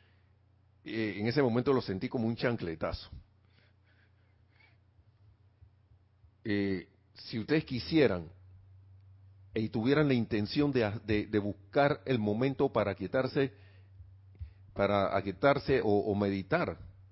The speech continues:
el tiempo empezaría a darse y pe-, empezaría a darse la oportunidad y, y la vida empe-, empezaría a abrirte tu espacio de, entre comillas, tiempo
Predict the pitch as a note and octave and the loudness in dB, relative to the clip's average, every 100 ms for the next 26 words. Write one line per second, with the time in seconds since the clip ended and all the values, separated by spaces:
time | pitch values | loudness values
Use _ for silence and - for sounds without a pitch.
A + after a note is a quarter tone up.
0 | - - - - - - - - - G#2+ | -20 -20 -20 -20 -20 -20 -20 -14 -6 -4
1 | - C3 C3+ C#3 B2+ G#2+ A2+ G#2+ G#2 A#2+ | 0 2 4 4 4 2 0 2 0 2
2 | B2 B2 G2 F#2+ A2+ A2+ A2 A#2+ A#2+ B2 | 2 2 0 2 4 4 0 0 -2 -2
3 | - - G#2+ - G2+ G2+ F#2 G#2 G2 A2 | -18 -14 -10 -4 -2 -2 -2 -2 -2 0
4 | B2+ A#2+ A#2 C3 A2 G#2+ F#2 G#2 G2 A2+ | 2 2 2 0 0 0 -6 -4 0 0
5 | A2+ F#2+ G#2 G2+ G2 A#2+ C#3 B2 G#2+ G#2 | 0 -4 -6 0 0 2 0 0 -2 -2
6 | G#2+ F#2 G#2 G#2 A2 D3+ A2 - - - | -2 -2 -4 -2 -2 0 0 -2 -8 0
7 | G#2+ G#2 D#3 F3 A#2 F#2+ G#2+ A2+ - - | 4 4 4 2 0 0 -2 -2 -10 -20
8 | - - G#2 - B2 C#3 C3 B2+ - - | -10 -4 -2 0 0 2 0 -2 -12 -20
9 | - A2 G2+ G#2 G#2 G2+ A#2+ B2 - - | -4 -2 0 -2 0 0 0 0 -4 -4
10 | D#3 C#3+ A2+ E3+ | 2 2 4 2